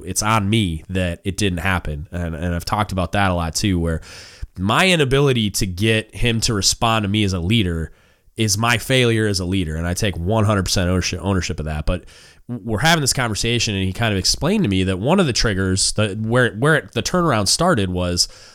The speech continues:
that my relief did that. It was the first thing he did, sat him down, took, he took him out to dinner, I think, 'cause he didn't wanna do it at work, and they sat down, and he got to know him and,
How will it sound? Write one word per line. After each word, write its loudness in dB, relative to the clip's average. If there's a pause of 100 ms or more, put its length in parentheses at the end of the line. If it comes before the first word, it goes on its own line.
(160)
that 0
my 4
relief 2 (100)
did 2
that. -4
It -2
was -2
the -4
first 0
thing 0
he 0
did, 0
sat 2
him -2
down, 2
took, -2
he -2
took 4
him 2
out 0
to -2
dinner, 0
I -2
think, -6 (360)
'cause -2
he 0
didn't 2
wanna 2
do 2
it 4
at -2
work, 2
and -2
they 0
sat 2
down, 2
and 0
he 0
got -2
to -2
know 4
him 2
and, -2